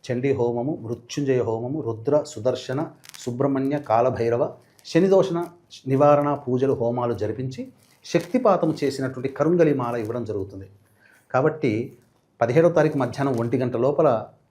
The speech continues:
స్క్రీన్పై కనిపిస్తున్న నెంబర్కి కాంటాక్ట్ చేసి మీ గోత్రనామాదులు నమోదు చేసుకోవచ్చు. అవకాశం ఉంటే రెండు కార్యక్రమాల్లో నమోదు చేసుకోండి, లేదా ఏదైనా ఒక కార్యక్రమంలో నమోదు చేసుకోవచ్చు. రాత్రి తొమ్మిది గంటల ముప్పై నిమిషాల నుంచి పన్నెండు గంటల లోపల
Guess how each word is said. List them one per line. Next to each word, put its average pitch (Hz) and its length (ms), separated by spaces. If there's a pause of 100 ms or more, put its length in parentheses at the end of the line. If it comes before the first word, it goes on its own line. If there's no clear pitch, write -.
(220)
స్క్రీన్పై 160 360
కనిపిస్తున్న 127 440
నెంబర్కి 127 320
కాంటాక్ట్ 120 420
చేసి 135 220
మీ 143 100
గోత్రనామాదులు 117 720
నమోదు 107 280
చేసుకోవచ్చు. - 520 (220)
అవకాశం 135 480
ఉంటే 147 200
రెండు 143 280
కార్యక్రమాల్లో 156 640
నమోదు 135 300
చేసుకోండి, 147 460
లేదా 170 240 (100)
ఏదైనా 160 260
ఒక 139 220
కార్యక్రమంలో 113 560
నమోదు 104 340
చేసుకోవచ్చు. - 520 (440)
రాత్రి 170 460 (380)
తొమ్మిది 190 300
గంటల 156 340
ముప్పై 123 360
నిమిషాల 123 400
నుంచి 120 280 (720)
పన్నెండు 180 360
గంటల 127 380
లోపల 156 340